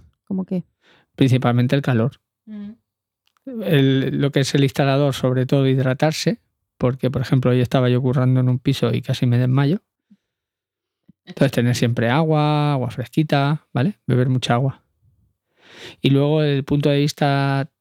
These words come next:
Speaker 2: más técnico del barniz, pues claro, la tempe-, las altas temperaturas no le van muy bien. Recuerdo un piso que hicimos allí en la Diagonal, que, bueno, mm, el barniz se secaba nada más echarlo. Entonces, ahí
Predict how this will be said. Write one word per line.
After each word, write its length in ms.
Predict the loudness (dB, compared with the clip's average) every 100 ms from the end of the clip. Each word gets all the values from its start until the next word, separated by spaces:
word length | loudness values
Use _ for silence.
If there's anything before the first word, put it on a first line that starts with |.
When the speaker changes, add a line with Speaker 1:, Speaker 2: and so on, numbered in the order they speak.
| _
Speaker 2:
más 200 | -2 -2
técnico 440 | 0 2 2 0 0
del 140 | 0
barniz, 380 | 0 0 0 -2
pues 300 | -2 -2 0
claro, 240 | 0 0
la 120 | -2 -2
tempe-, 300 | -2 -4 -2
las 220 | -2 0
altas 220 | 0 0
temperaturas 600 | 0 0 0 0 0 2
no 240 | 2 2 2
le 540 | 0 0 0 0 0
van 200 | -2 -2
muy 200 | 0 0
bien. 180 | 0 -2 -6 -20 _ _ _ _ _ _ _ _ _ _ _ _ -4
Recuerdo 260 | -2 0
un 80 | -2
piso 220 | -2 -2 -2
que 60 |
hicimos 300 | -4 -2 -2
allí 220 | -2 0
en 460 | -2 -2 -2 -2 -2
la 120 | -2
Diagonal, 420 | -2 -2 -2 -4 -6 _ _ _ _ _ _ _ _
que, 180 | -2 -2
bueno, 300 | -2 -8 -10 _ -6
mm, 180 | -4 -4
el 120 | -2 -2
barniz 300 | 0 -2 -2
se 100 | -2
secaba 340 | -2 -2 -2
nada 100 | -2
más 100 | -2
echarlo. 400 | -2 -2 -4 -6 _ _ _
Entonces, 260 | -4 0 2
ahí 400 | 2 0 0